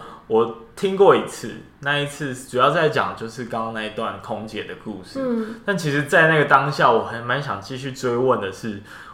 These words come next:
Speaker 1: 为什么你要开始做这件事情？
Speaker 2: 嗯。
Speaker 1: 然后你有任何的目标或是计划吗？
Speaker 2: 嗯。
Speaker 1: 还是你的，呃，阶段性的想要达成哪一些事情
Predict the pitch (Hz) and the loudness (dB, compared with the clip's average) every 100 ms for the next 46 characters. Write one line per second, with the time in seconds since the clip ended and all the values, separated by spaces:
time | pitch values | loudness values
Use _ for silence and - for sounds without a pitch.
0 | - 175 151 113 101 98 107 117 - 110 | -12 0 0 0 -10 -6 -4 -4 -6 -10
1 | 98 101 98 90 90 - - - 269 269 | -10 -10 -8 -12 -14 -16 -18 -16 -10 -6
2 | - 123 226 226 92 92 78 - 156 160 | -2 -2 -2 -4 -6 -8 -8 -10 -2 0
3 | 143 131 160 151 - 147 139 139 151 147 | 2 0 -2 -4 0 2 4 2 0 -2
4 | 135 143 127 147 127 107 101 98 101 - | -10 -8 -2 2 2 2 0 0 -2 -4
5 | 285 247 226 220 - 131 107 90 104 98 | -6 -4 -4 -6 -8 -10 -10 -12 -8 -6
6 | 92 90 - - - - 98 95 95 95 | -4 -6 -8 -18 -12 -6 -4 -4 -6 0
7 | 143 143 120 110 - - 123 98 92 92 | 6 8 6 2 -8 -8 -8 -10 -10 -10
8 | 87 - - 92 120 135 90 202 107 101 | -10 -10 -12 -4 -2 -2 -4 -6 -10 -14
9 | 78 98 - 85 117 - - | -16 -16 -14 -12 -14 -14 -18